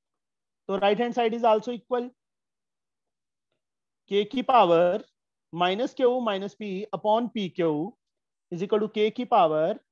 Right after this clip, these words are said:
one upon R। This one, this one, base same, comparing both sides।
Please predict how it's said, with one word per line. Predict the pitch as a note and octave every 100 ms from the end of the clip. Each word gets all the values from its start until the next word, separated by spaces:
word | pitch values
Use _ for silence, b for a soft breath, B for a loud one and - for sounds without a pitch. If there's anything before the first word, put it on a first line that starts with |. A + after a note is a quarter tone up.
| _ _ _
one | C#3 F3+ A3+
upon | A3+ E3+ F3 - G3 A3
R। | F3 A#2 _ _ _ _ _ _ _ -
This | G#3 A3
one, | E3+ F#2 _ _ _ _ _ _ _ _ _ _ _ _ _ _ _ _ _ _ _ _ _ _ _ _ _ _ _ _ _ _ _ _ _ _ _ _ _ -
this | D#3 -
one, | C4 D#4 _ _ _ _ -
base | D3+ G#3 G#3
same, | A#3+ C4 D4+ _ _ _ _ _ _ _ -
comparing | F3 E3 F#3+ G3 A3 B3+ C4 _ D3
both | F#3+ F#3+
sides। | - - E3+